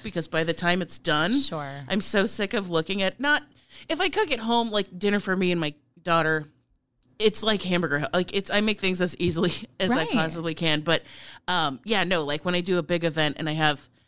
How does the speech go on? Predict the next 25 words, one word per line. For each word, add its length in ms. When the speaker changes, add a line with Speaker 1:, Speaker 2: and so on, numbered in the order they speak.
Speaker 1:
I'm, 100
s-, 160
I 100
smell 380
like 220
it. 160
I 60
don't 120
wanna 200
eat 160
Speaker 2:
Right, 100
Speaker 1:
it. 80
Speaker 2:
right. 280
Speaker 1:
Um, 340
so 160
then 160
I'll, 180
like, 280
on 180
my 100
way 160
home, 300
yeah, 220
grab 320
a, 200